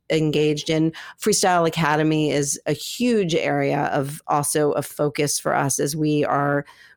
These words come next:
growing that company and making scholarships available to people. 'Cause again, you know, these are things that are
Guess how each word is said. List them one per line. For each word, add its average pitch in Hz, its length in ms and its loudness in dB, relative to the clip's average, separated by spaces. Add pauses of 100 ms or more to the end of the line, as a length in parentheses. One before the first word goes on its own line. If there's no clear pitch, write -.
growing 160 360 2
that 151 220 2
company 151 640 2
and 143 280 2 (300)
making 151 420 0
scholarships 151 680 2
available 147 540 2
to 147 120 -4
people. 147 360 -4
'Cause 185 160 -2
again, 220 440 2
you 202 100 2
know, 185 100 2
these 220 300 2
are 302 80 2
things 156 400 0
that 151 140 2
are 139 420 2